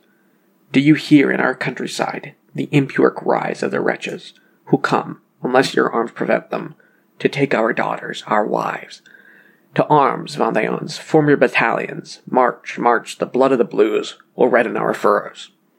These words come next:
In this case, the song serves as a motivator to the citizens of the Vendée, a region on France's coast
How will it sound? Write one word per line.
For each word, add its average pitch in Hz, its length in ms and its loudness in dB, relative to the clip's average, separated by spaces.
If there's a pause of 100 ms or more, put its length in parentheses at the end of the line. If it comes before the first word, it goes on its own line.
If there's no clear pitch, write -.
(140)
In 127 100 2
this 180 180 4
case, - 400 -6 (360)
the 143 80 4
song 156 320 4
serves 123 360 2
as 123 120 -4
a - 40 -2
motivator - 640 -2 (120)
to - 80 -2
the 127 120 4
citizens 127 460 0
of - 140 -10
the 120 80 -4
Vendée, 113 600 -2 (520)
a 120 80 4
region 135 400 2
on 123 180 -2
France's 143 460 0
coast - 460 -6